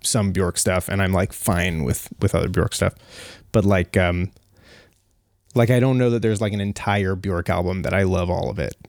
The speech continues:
You know, like, I love parts of Homogenic and I love parts of Vespertine and I love, you know, but, but, um, but, uh, Imogen Heap is, is amazing. I, I, one of the coolest concerts I've ever seen actually was Bjork.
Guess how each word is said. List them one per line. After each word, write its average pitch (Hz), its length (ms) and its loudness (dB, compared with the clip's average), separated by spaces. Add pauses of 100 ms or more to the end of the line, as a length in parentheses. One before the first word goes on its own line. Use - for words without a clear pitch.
(120)
You 104 100 4
know, 92 160 2
like, 92 200 0
I 95 80 2
love 95 680 0
parts - 280 0
of 95 120 0
Homogenic 92 580 0
and - 80 0
I 92 60 2
love 92 500 0
parts - 260 0
of 98 100 0
Vespertine 85 500 0
and 85 100 0
I 95 40 0
love, 92 240 0
you 104 60 0
know, 92 120 2
but, 90 200 -2 (640)
but, 90 260 2
um, 87 440 2 (2500)
but, 90 240 4
uh, 87 440 0 (120)
Imogen 95 340 2
Heap 92 240 0
is, 87 220 0
is 95 140 0
amazing. 90 340 0
I, 98 200 0
I, 101 180 0 (360)
one 127 220 4
of 139 60 4
the 123 100 4
coolest 120 480 2
concerts 101 360 -2
I've 90 100 0
ever 92 180 0
seen 92 240 -2
actually 87 300 -2
was 95 120 0
Bjork. - 420 -2